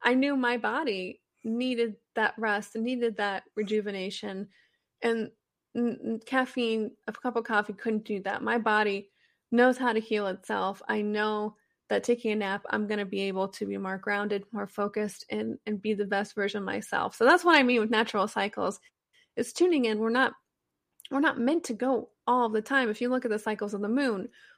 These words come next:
or the tides in the ocean, or, or just the seasons at large,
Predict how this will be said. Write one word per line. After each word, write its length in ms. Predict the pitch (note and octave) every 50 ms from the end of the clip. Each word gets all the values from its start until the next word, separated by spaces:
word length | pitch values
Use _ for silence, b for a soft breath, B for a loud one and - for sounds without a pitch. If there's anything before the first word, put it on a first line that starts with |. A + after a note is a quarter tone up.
| B -
or 120 | G#3 G#3+
the 120 | G3 G#3+
tides 520 | G#3 - - - C4 C#4 C4 A3+ G3+ F#3+ G#3+
in 100 | G#3 G#3
the 160 | G3 F#3+ - -
ocean, 520 | B3 C#4 D#4 D4 - - G3+ F#3+ - - - b b b b b b b _ _ -
or, 120 | A#3 A3+ - A#3
or 60 | A#3+
just 200 | C4 D4 - -
the 100 | A#3 A3
seasons 680 | A3 - - B3+ G#4+ A#4 F#4 C#4 G#3+ F#3+ - - - - -
at 160 | - A3 - -
large, 500 | A#3+ C#4+ G4+ E4+ A3 F#3+ - G#3 -